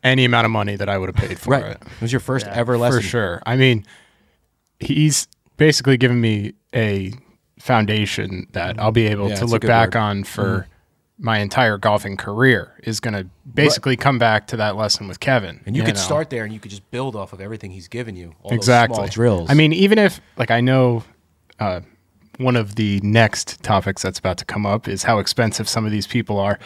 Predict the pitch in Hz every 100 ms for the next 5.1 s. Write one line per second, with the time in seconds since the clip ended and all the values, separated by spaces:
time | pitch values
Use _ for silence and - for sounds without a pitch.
0 | - 135 123 120 - - _ _ _ _
1 | _ _ _ - 147 127 135 156 165 180
2 | - 101 120 113 107 120 - 127 113 107
3 | 117 123 120 104 - 123 123 123 110 -
4 | 113 104 101 104 117 92 - 92 107 143